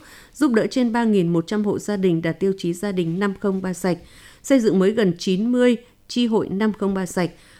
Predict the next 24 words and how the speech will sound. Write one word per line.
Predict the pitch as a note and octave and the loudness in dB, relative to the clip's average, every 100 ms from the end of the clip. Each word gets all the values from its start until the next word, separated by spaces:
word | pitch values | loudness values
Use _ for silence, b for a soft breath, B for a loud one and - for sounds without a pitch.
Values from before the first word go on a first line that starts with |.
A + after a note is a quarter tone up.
| b | b
và | G3 | 0
chi | F#3+ A#3+ | 2 0
hội | G#3+ B2+ | 0 0
năm | G#3 G#3+ | 2 0
không | G3 A3 G#3 F#3+ | 2 2 2 0
ba | G3+ G3 | -4 -4
sạch | - F3+ E3+ | -2 -6 -2
tiêu | G3 | -2
biểu, | F3+ F3+ C#3 B B B B | 2 2 2 B B B B
công | C4+ C4+ | 4 6
nhận | G#3 F3+ | 4 2
mới | F#3 G3+ | 4 4
một | C4+ G3+ F#3+ | 4 4 2
nghìn | F3+ E3 | 2 2
một | F3+ E3+ | 0 -2
trăm | A3+ A3 | 0 -2
sáu | G#3 F3+ F#3 | -2 -2 0
mươi | A#3 | 0
mô | G#3 G3+ | 0 0
hình | G3 E3+ E3+ | 2 2 0
nhà | E3+ | -4
sạch, | - D#3+ | -4 -4
vườn | E3 D#3 | 0 0
đẹp. | D#3+ - | 0 -2